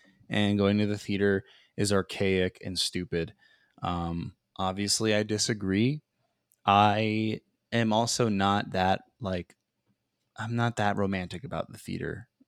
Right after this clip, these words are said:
I, I can understand that sometimes the, the experience isn't that great. Like, people are assholes. People talk. They're on their phone. They're doing stupid shit. And it kinda can kill the movie for me. But overall,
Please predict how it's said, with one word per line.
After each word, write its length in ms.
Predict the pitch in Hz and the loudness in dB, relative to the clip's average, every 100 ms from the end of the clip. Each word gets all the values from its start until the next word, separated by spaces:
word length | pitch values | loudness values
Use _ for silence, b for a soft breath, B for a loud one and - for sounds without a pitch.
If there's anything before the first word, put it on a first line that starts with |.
| - | -6
I, 200 | 101 98 | -2 0
I 120 | 104 | -2
can 200 | 120 110 | -2 -2
understand 840 | 104 101 - 101 95 92 90 - _ 160 | 0 -2 -4 -2 -2 -2 -4 -8 _ -10
that 320 | - 90 - | -4 -4 -4
sometimes 560 | - 156 - 113 113 110 | -2 -2 0 -2 -2 0
the, 240 | 113 110 - _ _ _ _ _ 120 | -2 -2 -12 _ _ _ _ _ -6
the 160 | 113 | -2
experience 540 | 110 - 139 147 131 - | -2 -2 -2 0 -2 -2
isn't 260 | 120 123 | -2 0
that 200 | 120 120 | 0 -2
great. 260 | - 95 95 _ _ _ | -2 -4 -4 _ _ _
Like, 220 | 101 - | -6 -6
people 340 | - 110 113 113 | -10 -4 2 2
are 120 | 110 | 2
assholes. 440 | 95 92 98 95 | -2 -4 -4 -6
People 300 | - 110 117 | -6 -4 -4
talk. 440 | 110 - 107 104 - B B B B B | -2 4 6 4 -4 B B B B B
They're 160 | 104 104 | 4 6
on 160 | 107 | 4
their 120 | 110 | 2
phone. 460 | 107 104 101 101 101 b b b - | 0 0 0 0 -4 b b b -8
They're 100 | 101 | -2
doing 220 | 107 101 | -2 0
stupid 380 | - 104 95 92 | -2 -4 -4 -4
shit. 360 | - 92 87 _ | -2 -2 -4 _
And 120 | 117 | 0
it 100 | 135 - | 0 0
kinda 280 | 160 156 - | -2 -2 -4
can 200 | - 139 | -4 -4
kill 200 | - 165 | 0 0
the 60 | 151 | 2
movie 260 | 147 143 - | 0 0 -2
for 240 | - 85 | -6 -8
me. 260 | - - - | -8 -14 -6
But 140 | - 135 | 4 6
overall, 680 | 185 147 117 135 101 - | 6 4 6 6 6 -4